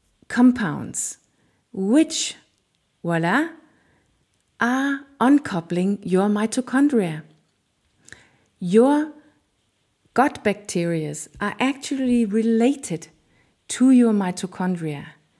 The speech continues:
who also was a bacteria once. And your gut bacteria are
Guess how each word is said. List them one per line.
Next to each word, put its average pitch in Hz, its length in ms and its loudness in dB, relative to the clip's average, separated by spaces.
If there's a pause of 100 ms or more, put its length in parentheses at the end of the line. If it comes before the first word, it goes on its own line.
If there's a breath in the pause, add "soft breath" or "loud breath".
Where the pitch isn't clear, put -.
(180)
who - 180 -8
also 233 380 -2
was 185 320 -4
a 180 60 -6
bacteria 190 640 -2
once. 160 540 -8 (760)
And 185 220 -4
your 247 180 2
gut 254 340 -4
bacteria 170 760 -8 (520 soft breath)
are 208 320 0